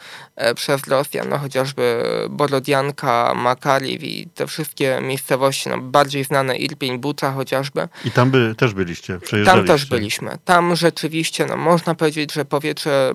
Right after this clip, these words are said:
Speaker 1: powietrze, mm, ma zupełnie inny zapach, jednak czuć mimo wszystko dużo tej grozy, dużo bólu, dużo cierpienia, mm, ale mimo wszystko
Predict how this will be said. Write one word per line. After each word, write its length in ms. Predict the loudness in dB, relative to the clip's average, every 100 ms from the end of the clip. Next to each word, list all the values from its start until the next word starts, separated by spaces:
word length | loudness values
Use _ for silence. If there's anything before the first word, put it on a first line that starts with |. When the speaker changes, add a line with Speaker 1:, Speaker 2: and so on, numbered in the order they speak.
| -4
Speaker 1:
powietrze, 680 | -4 -4 -4 -2 0 0 -4 -10
mm, 1400 | -10 -8 -6 -8 -8 -8 -6 -6 -6 -6 -4 -4 -4 -4 -2
ma 200 | 2 2
zupełnie 420 | 2 0 0 0
inny 380 | -4 -4 -2 0
zapach, 380 | 0 2 0 -2
jednak 360 | -2 -2 -4
czuć 280 | -4 -4 -2
mimo 240 | -4 -2
wszystko 520 | -4 -6 -10 -4 -4 -4 -12 -18 -20 -20 -20 -20 _ _ -4
dużo 360 | 4 4 4
tej 200 | 2 2
grozy, 520 | 4 2 2 2 0 0
dużo 480 | -4 -4 0 2
bólu, 380 | 0 0 2 0
dużo 340 | 0 -2 -2 -4
cierpienia, 720 | -4 -6 -4 -2 2 2 0 -4 -12 _
mm, 340 | -6 -4 -4 -8 2
ale 800 | 4 6 6 6 6 6 6 2
mimo 420 | 0 -2 0 0
wszystko 640 | 0 -6 -6 -2 -2 -2